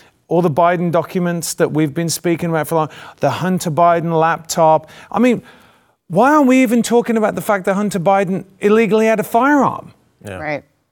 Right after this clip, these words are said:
Speaker 1: I mean, those things are just gone. And, and I would like to make this other, like, just on my little rant here, make this bigger point.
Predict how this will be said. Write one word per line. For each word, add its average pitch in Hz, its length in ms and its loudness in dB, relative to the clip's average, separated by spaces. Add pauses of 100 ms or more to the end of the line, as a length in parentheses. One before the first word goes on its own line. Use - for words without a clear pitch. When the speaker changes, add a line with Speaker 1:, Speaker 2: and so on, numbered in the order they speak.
(140)
Speaker 1:
I 220 80 -2
mean, 233 400 0
those 240 300 0
things 262 300 0
are 226 60 -2
just 165 260 -6
gone. 185 200 0
And, 185 140 -4
and 190 160 -2
I 175 120 0
would 185 200 0
like 214 200 0
to 190 100 -6
make 180 180 -2
this 151 240 -4
other, 156 260 -2
like, 139 300 -4
just - 280 -6
on 160 120 -8
my 156 140 -4
little 151 260 -8
rant 143 420 -6
here, 131 280 -6
make 156 260 -6
this 151 160 -6
bigger 143 240 -4
point. 117 480 -12